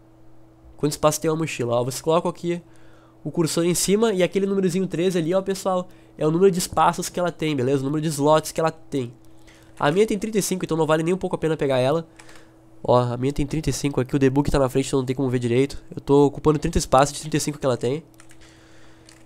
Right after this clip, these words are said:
Aqui é, aqui infelizmente é possível pegar a mochila de menor peso, então tipo, se tá com uma mochila igual a minha, acaba pegando aquela dali,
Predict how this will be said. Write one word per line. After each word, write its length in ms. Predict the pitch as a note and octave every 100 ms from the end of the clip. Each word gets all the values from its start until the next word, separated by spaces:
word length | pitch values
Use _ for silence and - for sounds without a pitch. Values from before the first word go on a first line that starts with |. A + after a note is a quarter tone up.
| - - - - -
Aqui 280 | F3 -
é, 200 | A3+ A#3 -
aqui 200 | F#3 G#3+
infelizmente 440 | A#3 A#3 G3+ G#3
é 40 | A3+
possível 360 | G#3 - G#3
pegar 400 | G#3 D#3+ D#3 F3
a 40 | F3
mochila 480 | E3+ - F3+ F#3
de 80 | E3
menor 260 | E3 D#3 D#3+
peso, 320 | - D#3+ D#3
então 160 | C#3+ D3+
tipo, 260 | E3+ D#3
se 160 | D3+ -
tá 160 | D3+ D3+
com 100 | F3+
uma 320 | E3 C#3 C3
mochila 300 | C#3 - D#3
igual 160 | D3+
a 40 | C#3
minha, 200 | C#3+ D#3
acaba 220 | C#3+ D3
pegando 260 | D3+ C#3 D3+
aquela 220 | D3+ D3
dali, 320 | C3+ C3